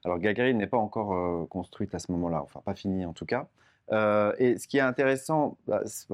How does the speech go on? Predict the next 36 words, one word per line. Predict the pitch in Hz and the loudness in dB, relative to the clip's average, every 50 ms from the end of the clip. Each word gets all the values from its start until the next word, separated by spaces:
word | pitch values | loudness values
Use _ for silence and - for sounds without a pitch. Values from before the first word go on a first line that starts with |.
| 113 | -2
d'abord, | 110 113 110 117 113 113 | 0 0 2 2 0 0
c'est | - - - - 120 110 | -4 -6 -4 -4 -4 -4
que | - - 113 101 | -2 -2 -2 -2
c'est | 98 - - 98 | -2 -2 -4 -4
un, | 82 82 80 80 85 87 90 | -4 -4 -6 -8 -8 -6 -4
Gagarine | 95 92 98 95 101 101 113 113 104 | -2 -2 0 0 0 0 0 0 0
représente | 101 131 131 - - 127 113 123 123 117 | 0 0 0 0 -4 -2 -2 -2 -2 -2
quelque | - 107 - - 107 | -4 -6 -6 -6 -4
chose | 101 120 107 92 | -2 -2 -2 0
de | 95 104 | 0 -2
plus | 101 - 127 110 | 0 0 -2 -2
de | 104 | -2
socioli-, | 101 - - 101 - - 104 98 95 92 - _ | -2 -4 -6 -6 -4 -2 -2 -2 -2 -4 -6 _
sociologiquement, | - - 113 107 92 - 113 107 104 101 92 101 - - 117 117 110 - - - _ _ _ | -6 -4 -4 -4 -2 -2 0 0 0 0 -2 -4 -4 -2 -2 -2 -2 -4 -10 -18 _ _ _
historiquement, | - 104 - - 107 95 101 101 - - 113 113 110 | -8 -6 -2 -2 -2 0 -2 -2 -2 -2 -2 -2 -2
sur | - - - 120 107 | -4 -2 0 0 2
l'urbanisme | 107 104 104 101 98 98 98 101 95 - - 107 | 2 2 0 0 0 0 0 -2 -4 -4 -4 -4
en | 104 | -4
France. | - - 160 175 175 - - _ - _ _ - | -4 -4 -6 -6 -6 -8 -14 _ -20 _ _ -6
Il | - | -4
y | 101 | -4
a | 95 | -2
toute | - 156 135 - | -2 -4 -4 0
une | 117 117 | 0 0
dimension, | 107 110 113 113 110 110 - - - - 117 113 113 107 98 | 2 2 2 2 2 0 -2 -6 -6 -4 -2 -2 0 0 0
euh, | 90 90 85 80 - - _ - _ _ _ | 0 0 -2 -4 -6 -10 _ -20 _ _ _
politique | - 110 104 107 107 - - 127 - | 2 2 4 4 2 2 0 -2 -2
qui | - - 87 | -2 -6 -10
peut | - - 107 | -4 -2 -2
être | 101 - | -2 -2
intéressante | 104 95 - 104 95 95 - - 113 - | -4 -2 0 0 -2 -2 -2 -6 -4 -4
à | 107 90 | -2 0
développer | 85 98 85 87 101 95 - - 110 107 107 | 0 0 2 2 0 0 0 0 2 2 2
avec | 98 92 92 82 | 2 0 0 0
vos | 82 95 | -2 -2
élèves. | 85 95 95 98 104 110 104 | -2 0 0 0 0 0 -2